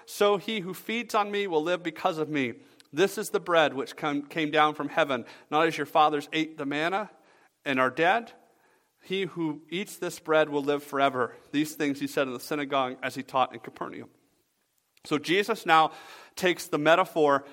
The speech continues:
a step further. For not only does he say that those who come to him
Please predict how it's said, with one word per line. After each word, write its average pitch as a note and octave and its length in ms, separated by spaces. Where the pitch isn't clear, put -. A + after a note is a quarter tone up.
a C#3+ 80
step - 380
further. F#3 440
For D#3+ 160
not D#3 160
only A#3+ 260
does A3 180
he G3+ 80
say F#3 340
that E3+ 140
those E3+ 180
who D#3+ 80
come G#3+ 300
to G#3+ 120
him G3 280